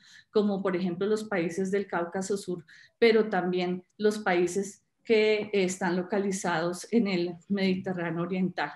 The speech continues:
En ese orden de ideas se fortalecen, en ese proceso también se empiezan a fortalecer los partidos nacionalistas religiosos al interior de Turquía, y a su lado los movimientos de la sociedad civil que reivindican los derechos a la identidad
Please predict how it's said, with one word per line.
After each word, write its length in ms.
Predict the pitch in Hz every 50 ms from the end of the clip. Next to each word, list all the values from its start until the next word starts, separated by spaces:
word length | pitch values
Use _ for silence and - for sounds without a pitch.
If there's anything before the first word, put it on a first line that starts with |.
| - _ _ _ _ _ _ _ _ _ _ _ _ _ _ - - - - _ _ _ _ _
En 320 | - 202 208 208 202 208 202
ese 680 | 196 190 196 - 240 226 233 233 233 233 233 233 240
orden 300 | 226 233 226 214 220 220
de 80 | 233 247
ideas 300 | 240 214 202 185 196 -
se 80 | 247 247
fortalecen, 640 | - 226 220 - 214 190 185 190 190 190 - 233 233
en 160 | 190 202 202
ese 180 | 202 - 269 -
proceso 520 | - 233 208 214 - 240 220 226 226 202
también 320 | - 196 190 180 180 180
se 100 | - 220
empiezan 360 | 220 226 220 214 214 220 214 214
a 100 | 214 214
fortalecer 600 | 220 208 214 - 214 196 185 185 - 190 170 175
los 140 | 180 185
partidos 440 | - 190 170 180 - - 190 180 190
nacionalistas 800 | 208 214 214 214 - 208 190 196 185 175 170 160 - - 202 202
religiosos 560 | 214 220 208 190 190 185 170 165 - 185 -
al 140 | 208 208 208
interior 460 | 226 214 - 190 175 180 170 165 170
de 80 | 185 185
Turquía, 640 | - 202 196 196 - _ 247 247 240 196 - - - - - - - - - - - _
y 120 | 214 233
a 60 | 233 220
su 140 | 226 226
lado 260 | 208 214 208 202 208 233
los 140 | 233 240
movimientos 600 | 247 247 240 233 202 202 196 185 185 185 220 208
de 100 | 214 233
la 120 | 240 220 214
sociedad 440 | - 220 202 - - 202 175 175 170
civil 400 | - - 220 220 226 233 220 -
que 160 | - 226 220
reivindican 800 | 208 220 208 208 190 190 196 196 185 214 226 220 - 233 240 240
los 140 | 240 233 220
derechos 420 | 208 190 175 170 - 202 - -
a 80 | 214 220
la 60 | 214
identidad 680 | 208 214 202 185 180 185 - 185 180 180 180 180 190 -